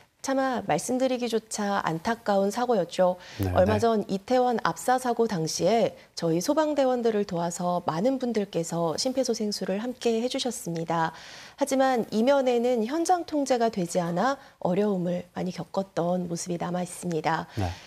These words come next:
Speaker 1: 이처럼 긴급한 구조 구급 환경에서는 휴대전화 촬영은 잠시 내려놓으시고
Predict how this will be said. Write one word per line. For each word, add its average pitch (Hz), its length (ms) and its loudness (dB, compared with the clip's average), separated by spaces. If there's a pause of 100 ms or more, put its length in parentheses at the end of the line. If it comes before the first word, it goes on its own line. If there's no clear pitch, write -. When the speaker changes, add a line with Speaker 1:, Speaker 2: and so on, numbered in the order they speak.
(180)
Speaker 1:
이처럼 254 460 4
긴급한 269 680 2
구조 254 320 0
구급 247 280 0
환경에서는 233 840 2 (240)
휴대전화 294 560 2
촬영은 247 560 0
잠시 175 480 -4
내려놓으시고 180 920 0